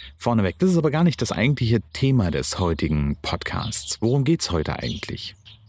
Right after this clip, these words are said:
Um dir das zu erklären, will ich dir ganz kurz eine Geschichte erzählen. Und zwar habe ich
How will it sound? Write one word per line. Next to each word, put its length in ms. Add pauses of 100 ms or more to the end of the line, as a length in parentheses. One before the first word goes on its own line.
(460)
Um 120
dir 80
das 140
zu 100
erklären, 380
will 120
ich 100
dir 240
ganz 300
kurz 340
eine 180
Geschichte 380
erzählen. 300
Und 100
zwar 160
habe 120
ich 200